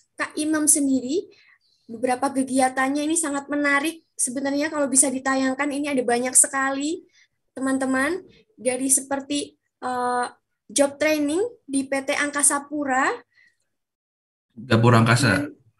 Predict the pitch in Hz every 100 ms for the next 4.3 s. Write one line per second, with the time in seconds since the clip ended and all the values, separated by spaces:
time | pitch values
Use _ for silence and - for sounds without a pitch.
0 | - - 240 262 262 320 339 349 - 370
1 | 349 302 254 240 269 277 302 294 294 320
2 | - 349 285 269 277 269 262 240 208 262
3 | 269 269 285 269 - 269 262 262 262 294
4 | 247 196 208